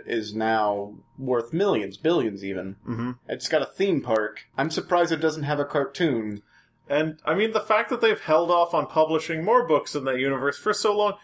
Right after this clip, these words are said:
Speaker 2: pretty admirable.
Speaker 1: So why now?
Speaker 2: Uh, because it's been long enough.
Speaker 1: Has it?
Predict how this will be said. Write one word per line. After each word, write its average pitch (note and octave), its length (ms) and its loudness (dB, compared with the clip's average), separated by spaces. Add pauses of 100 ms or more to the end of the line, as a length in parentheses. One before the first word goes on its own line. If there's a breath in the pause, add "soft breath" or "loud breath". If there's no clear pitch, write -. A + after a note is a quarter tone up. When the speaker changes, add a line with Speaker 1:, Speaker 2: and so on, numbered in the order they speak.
(140 loud breath)
Speaker 2:
pretty C#4 340 0
admirable. D#3+ 920 2
Speaker 1:
So - 360 0
why G3 260 4
now? F#3 480 0 (680)
Speaker 2:
Uh, C#3+ 380 6 (260)
because D#3 320 0
it's - 80 -20
been C#3 160 0
long B2 240 2
enough. C#3+ 360 -2 (180)
Speaker 1:
Has E3+ 280 0
it? A3 140 2